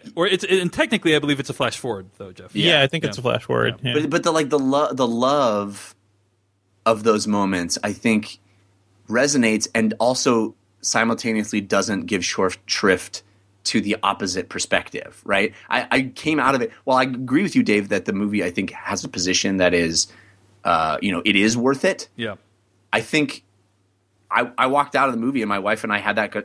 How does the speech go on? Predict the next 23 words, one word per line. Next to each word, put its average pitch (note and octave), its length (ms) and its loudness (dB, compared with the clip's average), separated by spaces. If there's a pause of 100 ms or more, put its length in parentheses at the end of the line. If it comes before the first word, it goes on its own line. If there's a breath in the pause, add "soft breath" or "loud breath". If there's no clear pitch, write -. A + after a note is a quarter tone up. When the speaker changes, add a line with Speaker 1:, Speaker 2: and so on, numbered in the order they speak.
Speaker 3:
discussion G#2 420 -4
in F#2 60 -4
the F#2 80 -6
car G2 180 2
ride F#2 180 2
home G#2 220 0
of, F2+ 80 -6
like, F2 140 -2
what F#2+ 200 4
would G#2+ 160 0
you G2 120 2
do G#2+ 300 4
if E2 140 -10
you G#2 140 2
knew? G#2+ 340 2
Like, F#2 160 -2
what G2+ 200 4
would G2 160 -4
you G#2+ 80 0
do? A2+ 300 2 (240 loud breath)
And G#2+ 100 0
I A#2 40 2
think C3+ 420 2